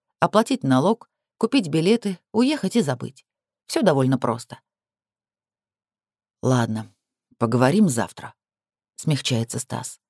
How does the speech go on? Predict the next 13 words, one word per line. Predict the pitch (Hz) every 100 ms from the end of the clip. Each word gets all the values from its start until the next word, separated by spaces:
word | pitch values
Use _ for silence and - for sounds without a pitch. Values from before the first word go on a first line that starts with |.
| _ _ _ _ _ _ _ _ _
Я | 180 196
соглашаюсь, | - 185 190 180 233 185 139
хотя | - 147 143
разговаривать | 139 147 143 151 151 147
не | 147
собираюсь. | - 143 131 117 - - _ _ _ _
Я | 226 269
девочка | 143 113 - 127
взрослая, | 131 185 208 143 123 - -
могу | 196 202
решать | 202 147 135
за | 131
себя. | 135 135 127